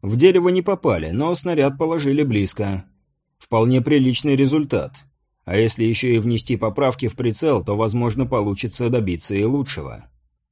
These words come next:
Зарядили орудие, повторив весь цикл. Заодно и тренировка для расчета. Вообще-то народу кот наплакал.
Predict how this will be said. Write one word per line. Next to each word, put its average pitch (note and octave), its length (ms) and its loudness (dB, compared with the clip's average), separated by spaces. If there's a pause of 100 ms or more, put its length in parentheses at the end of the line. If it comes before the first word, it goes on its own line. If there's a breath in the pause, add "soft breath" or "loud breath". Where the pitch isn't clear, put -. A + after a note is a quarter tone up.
(1200)
Зарядили E3 520 2
орудие, D3 500 4
повторив C3 540 0
весь B2 220 0
цикл. D2 420 -10 (460)
Заодно A#2 500 4
и C3 40 4
тренировка C3 540 2
для B2 220 2
расчета. C3 600 -2 (720 soft breath)
Вообще-то C#3 540 2
народу E3 420 2
кот F3+ 280 -2
наплакал. F2+ 580 -6